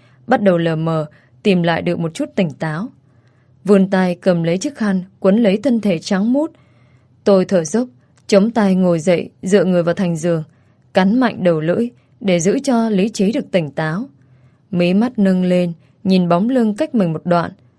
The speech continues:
Tôi nhíu mày mất mấy giây, sau đó tinh thần bắt đầu trở nên hoảng hốt,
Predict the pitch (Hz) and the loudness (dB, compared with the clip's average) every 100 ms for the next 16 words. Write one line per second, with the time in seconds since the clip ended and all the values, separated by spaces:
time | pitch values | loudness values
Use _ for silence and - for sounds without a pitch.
0 | _ _ _ 190 180 175 220 233 156 196 | _ _ _ -2 0 0 0 0 0 -2
1 | - 196 214 240 214 190 - _ _ _ | 2 2 2 2 0 -2 -6 _ _ _
2 | _ - 202 185 175 180 247 220 196 190 | _ -2 2 2 2 -4 -2 -2 0 -2
3 | 156 - 196 165 151 160 190 208 196 131 | -4 -4 -2 -2 -2 -4 -4 -2 -2 -4
4 | 170 240 | -4 -4